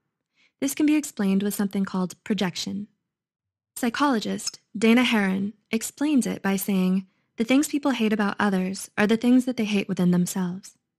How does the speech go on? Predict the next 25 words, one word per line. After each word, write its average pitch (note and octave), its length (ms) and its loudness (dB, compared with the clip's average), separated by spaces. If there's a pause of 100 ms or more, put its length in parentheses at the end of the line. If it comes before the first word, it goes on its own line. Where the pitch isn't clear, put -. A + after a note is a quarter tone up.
(380)
For C4 140 2
example, G3+ 560 0 (240)
when A#3 120 6
a A#3+ 60 6
hater D4+ 240 4
is C4 100 2
talking F#3+ 320 0
badly F#3+ 400 -2
about F#3 260 -4
how F#3 240 -4
you're F3 420 -4
loud F3+ 340 2
and F3+ 80 0
obnoxious, F#3 680 -2 (360)
it A#3+ 120 -4
might C4+ 240 -2
be G3 180 -2
that G#3 160 -6
they're G#3 160 -2
self-conscious A3+ 640 -4
about G#3 240 -4
how A3 160 -2
outspoken G#3 540 -4
they G#3+ 180 0
are. G3 220 -8